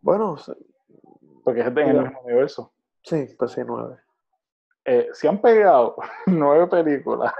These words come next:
Speaker 2: de Fast and the Furious, pues mira que peguen do-, dos o tres más con los Bad Boys.
Speaker 1: Ah, bueno. Es que yo, es, es que esa trilogía es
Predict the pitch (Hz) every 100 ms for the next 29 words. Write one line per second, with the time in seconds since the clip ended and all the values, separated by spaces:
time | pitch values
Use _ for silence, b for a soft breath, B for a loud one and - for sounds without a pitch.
0 | - 170 139 123 131 - 165 165 165 165
1 | 156 120 113 135 _ _ _ _ 123 113
2 | 113 139 202 147 123 127 139 139 139 131
3 | 123 117 120 123 131 135 131 127 120 -
4 | 135 135 123 117 127 170 165 110 - _
5 | _ _ _ _ _ - - 156 139 131
6 | 139 117 - _ _ b b b b -
7 | - - 170 160 156 151 147 139 - 143
8 | - _ - - 165 - - 185 180 180
9 | 170